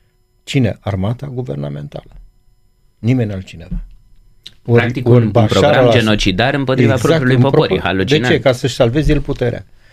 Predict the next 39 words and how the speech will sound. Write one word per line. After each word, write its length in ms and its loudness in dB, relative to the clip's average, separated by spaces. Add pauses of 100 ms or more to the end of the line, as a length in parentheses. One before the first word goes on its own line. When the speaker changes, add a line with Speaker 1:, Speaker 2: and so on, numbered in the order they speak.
(140)
Speaker 1:
Când 200 2
era 160 4
foarte 280 0
frumos 360 -4
să 80 -2
renunțe 320 -2
la 100 0
putere, 380 -4
era 380 0
o 100 2
chestie 340 -4
nemaipomenită. 800 0 (340)
Speaker 2:
Chiar 180 2
Speaker 1:
E- 20 0
Speaker 2:
fusese 380 2
la 80 4
un 60 2
moment 280 2
dat, 120 2
dacă 160 -2
mi-amintesc, 300 2
un 60 4
Speaker 1:
fusese. 180 4
Speaker 2:
plan 160 2
de 200 0
pace, 320 2
Speaker 1:
Exact, 400 2
exact. 320 2
Speaker 2:
de 100 4
transfer, 640 0
de 60 4
Speaker 1:
Exact. 260 2
Speaker 2:
guvern, 300 2
de 80 0
Uniune 360 2
Speaker 1:
În 160 2
care 240 2
Speaker 2:
Națională. 380 4
Speaker 1:
ierta 640 4